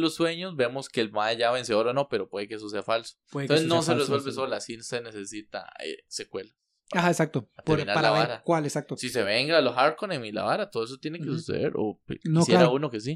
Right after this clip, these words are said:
Speaker 2: Sí, no, y yo espero que suceda porque parte del segundo libro,
Speaker 1: Ajá.
Speaker 2: Batista, <laughs> Dave Batista,
Speaker 1: Batista,
Speaker 2: el,
Speaker 1: qué bueno.
Speaker 2: el, el primillo, bueno, es como sobrino.
Speaker 1: Toma más protagonismo, mucho
Speaker 2: Toma
Speaker 1: más.
Speaker 2: mucho protagonismo y
Speaker 1: Ese
Speaker 2: se vuelve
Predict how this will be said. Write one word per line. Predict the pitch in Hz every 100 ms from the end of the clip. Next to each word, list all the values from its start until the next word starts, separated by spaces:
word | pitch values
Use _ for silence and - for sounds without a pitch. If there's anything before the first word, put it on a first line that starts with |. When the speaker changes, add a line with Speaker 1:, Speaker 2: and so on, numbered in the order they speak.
| -
Speaker 2:
Sí, | - 208
no, | 214 247
y | 208 156 151 147
yo | 160
espero | 160 226 233
que | 220
suceda | - 202 226 233
porque | 180 143
parte | - 156 208
del | 208
segundo | 185 175 185
libro, | 196 202 -
Speaker 1:
Ajá. | 117 113 110 127
Speaker 2:
Batista, | 135 147 190 208 - 233 196
<laughs> | 156 151 147
Dave | 156
Batista, | 175 135 147
Speaker 1:
Batista, | 160 147 151 143
Speaker 2:
el, | 135
Speaker 1:
qué |
bueno. | 147 139 135 131
Speaker 2:
el, |
el | 151 147 143
primillo, | 160 151 170 202
bueno, | 196 180
es | 165
como | 220 180
sobrino. | 139 143
Speaker 1:
Toma | 170 160
más | 156 160
protagonismo, | - 160 151 160 160 117
mucho | 110 151
Speaker 2:
Toma | 170 190
Speaker 1:
más. |
Speaker 2:
mucho | 202 202 190
protagonismo | 180 175 160 160 185 214 233 -
y | 156
Speaker 1:
Ese | 117
Speaker 2:
se |
vuelve | 127